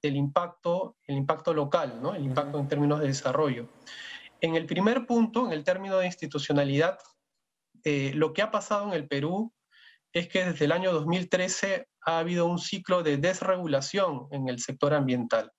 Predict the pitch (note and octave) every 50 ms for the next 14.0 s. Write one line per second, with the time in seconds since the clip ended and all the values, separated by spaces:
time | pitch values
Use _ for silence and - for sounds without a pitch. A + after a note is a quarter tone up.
0 | _ _ C3+ D3 G3 - - - - - - - - - - - E3 F3 F3 F3+
1 | F3+ F3+ F3 F3 F3+ F3+ F3+ F3 - - - D#3 C#3+ C#3+ C3+ C3+ D3+ C#3 - -
2 | D3 D3 D#3 F3 F#3 F#3 F3+ F3 - - - F3 E3 E3+ E3+ - D#3+ D3 D3 C#3+
3 | - - E3+ E3+ E3 D#3+ E3+ A#3+ D3 - - - - - - - - - - -
4 | - - _ _ - F3 F3 F#3 F#3+ G3+ F#3+ - E3+ D#3 D3 C#3+ C#3 C#3+ D3 D#3
5 | D#3+ F#3 G#3+ G#3 - G3+ G3 F#3+ F3+ - D#3 D3 C#3+ D3 C#3 - - C3 C3 -
6 | E3 D#3 D#3 - - D3 D3+ E3 F#3 G3 F3 C#3 A#2 B2 - - - - D3 F#3+
7 | A#3 - E3 E3+ E3+ E3 - F3 E3 D#3 D3 D3+ D3+ D#3 D#3+ E3+ E3+ - - -
8 | - - D3 D3+ D3+ D3+ D3+ D3 - D#3 D3+ D3+ D3 D#3 D#3 C#3+ D3 D3 D3 C#3+
9 | - D3 E3 D#3+ D#3 D#3+ F3+ F3+ - - D#3 D#3+ E3+ E3+ - E3+ E3 D3+ C#3 C3
10 | B2 B2 - F3 F#3+ F#3 F3 D#3 D3 C#3 C3+ B2+ B2+ C3+ - - C#3 C3+ B2+ -
11 | - D3 D3 D3 C#3+ C#3 C3 C3 - C#3+ C#3+ C#3 C#3+ C#3 C#3+ D3 D3+ C#3+ C#3 D3+
12 | F#3+ G3+ - - - - - - - _ _ - D#3 E3 E3 - E3+ D#3 - E3
13 | D#3 D#3+ D#3+ D#3 D3 C#3+ B2+ B2+ B2 D3 C3 A#2 A2 - - - D#3 G3+ A3+ -